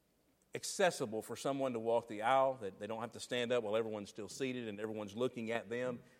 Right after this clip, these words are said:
So we sing that song as sort of a, a little bit of a cover. So if someone wants to walk the aisle, they can feel comfortable in doing that and,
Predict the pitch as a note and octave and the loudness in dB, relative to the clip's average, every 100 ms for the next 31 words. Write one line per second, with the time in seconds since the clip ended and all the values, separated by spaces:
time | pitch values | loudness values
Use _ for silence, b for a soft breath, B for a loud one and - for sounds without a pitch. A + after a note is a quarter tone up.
0 | b - A#2 - F#3+ F#3 D#3 B2+ - D3 | b -10 -8 -2 -2 2 2 0 0 2
1 | C#3+ C3 A#2 F3 D#3+ B2+ A2+ B B - | 2 0 -2 0 4 4 2 B B -2
2 | C#3 G3 F#3+ F3+ D3+ - D3+ G2+ F2+ - | 4 6 6 4 2 0 0 0 -4 -10
3 | _ _ _ - A2+ A2 F3 F3 C#3+ D3 | _ _ _ -6 -4 0 0 0 0 -2
4 | - C#3 C#3+ C#3 A#2+ C3 C3 A#2 A2 A#2 | -2 -2 -2 -2 0 2 4 2 -2 -4
5 | A#2 D3+ C#3+ A#2 A2 G2 C3 A#2+ A#2 A#2 | -2 -2 -6 -6 -6 -4 -4 -4 0 0
6 | G#2 | 0